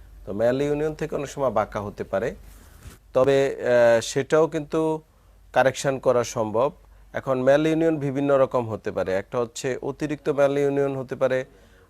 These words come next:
আর একটা হচ্ছে অল্প ম্যাল ইউনিয়ন হতে পারে। যদি অতিরিক্ত একেবারে বেশি হয়ে যায়, তাহলে একটা মানুষের কিন্তু মানে পরবর্তীতে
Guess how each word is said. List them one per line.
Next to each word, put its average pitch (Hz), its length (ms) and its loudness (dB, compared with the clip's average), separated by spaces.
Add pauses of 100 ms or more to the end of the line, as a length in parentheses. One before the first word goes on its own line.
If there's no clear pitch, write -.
আর 123 140 2
একটা 127 180 -4
হচ্ছে 131 500 -2
অল্প 147 320 2
ম্যাল 131 340 4
ইউনিয়ন 110 380 0
হতে 95 180 -10
পারে। 92 220 -6
যদি 123 220 -8
অতিরিক্ত 151 520 -4
একেবারে 156 420 0
বেশি 123 380 -2
হয়ে 127 280 0
যায়, 87 260 -2 (580)
তাহলে 131 260 0
একটা 143 220 0
মানুষের 135 440 -2
কিন্তু 143 360 -6 (100)
মানে 117 260 0 (720)
পরবর্তীতে 139 720 2